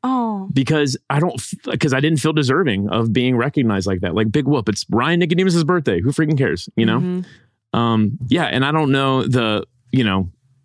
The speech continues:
Speaker 2: the, the childhood wound there or whatever it is, but there is something there. Um, yeah, I can totally re-, relate with you. I don't feel,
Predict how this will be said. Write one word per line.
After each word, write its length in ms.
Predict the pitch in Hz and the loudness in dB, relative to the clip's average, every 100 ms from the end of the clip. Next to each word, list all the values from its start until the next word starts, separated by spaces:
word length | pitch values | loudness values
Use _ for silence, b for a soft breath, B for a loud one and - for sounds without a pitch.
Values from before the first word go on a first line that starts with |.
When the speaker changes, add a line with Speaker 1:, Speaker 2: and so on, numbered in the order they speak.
| _ | _
Speaker 2:
the, 420 | 110 113 101 95 76 | -2 0 2 0 0
the 140 | 107 | -2
childhood 440 | 92 117 120 123 113 | 0 -2 0 0 2
wound 280 | 120 127 | 2 2
there 180 | 127 127 | 2 0
or 100 | 110 | 2
whatever 380 | 104 113 120 110 | 2 2 2 2
it 40 | 101 | 2
is, 160 | 117 | 0
but 160 | 98 98 | -2 -2
there 140 | 117 | 2
is 140 | 123 127 | 2 0
something 400 | 139 113 123 104 | -2 -2 0 0
there. 400 | 107 110 95 95 - B B B B | 0 0 0 -2 -6 B B B B
Um, 260 | - 113 92 | -2 0 0
yeah, 140 | - 127 | 0 0
I 80 | 120 | 0
can 80 | 131 | 0
totally 280 | 131 135 | 0 2
re-, 180 | 127 107 - | 2 0 0
relate 300 | 120 113 120 | 0 0 0
with 120 | 104 | -2
you. 80 | 98 - | -4 -2
I 60 | |
don't 160 | 123 127 | -2 -2
feel, 380 | 135 120 110 | 0 2 0